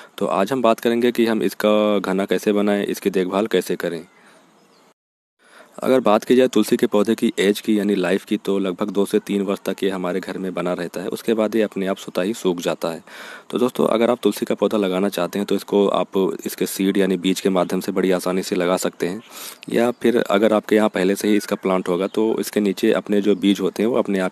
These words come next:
ही जम जाते हैं। यानी बरसात में आप देखेंगे कि बहुत सारे इसमें जो बी-, बीज होते हैं, वो ग्रो अपने आप ही हो जाते हैं। वास्तुशास्त्र के अनुसार अगर बात की जाए, तुलसी के पौधे को उत्तर पूर्व दिशा में लगाना चाहिए।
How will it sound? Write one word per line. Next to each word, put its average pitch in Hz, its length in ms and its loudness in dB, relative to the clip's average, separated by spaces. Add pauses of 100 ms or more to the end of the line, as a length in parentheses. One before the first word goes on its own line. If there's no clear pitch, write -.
ही 127 80 4
जम 95 220 2
जाते 87 240 0
हैं। 113 80 -2
यानी 135 100 -2
बरसात 104 420 0
में 107 220 -2 (300)
आप 95 100 4
देखेंगे 101 340 0
कि 101 100 -2
बहुत 95 240 -2
सारे 92 300 2
इसमें 90 360 -2
जो 90 120 -2
बी-, 87 300 0
बीज 87 260 0
होते 87 200 -2
हैं, 95 80 0
वो 104 60 0
ग्रो 101 200 0
अपने 92 280 -2
आप 90 160 -2
ही 120 60 -2
हो 95 160 0
जाते 82 300 -2
हैं। 80 120 -10 (460)
वास्तुशास्त्र 123 640 2
के 127 80 2
अनुसार 110 380 4
अगर 113 160 4
बात 90 240 0
की 104 120 -2
जाए, 107 140 2
तुलसी 98 300 0
के 104 80 2
पौधे 95 300 -2
को 107 120 2
उत्तर - 340 0
पूर्व 98 280 2
दिशा 95 220 -4
में 104 140 -2
लगाना 87 320 -2
चाहिए। 82 380 -6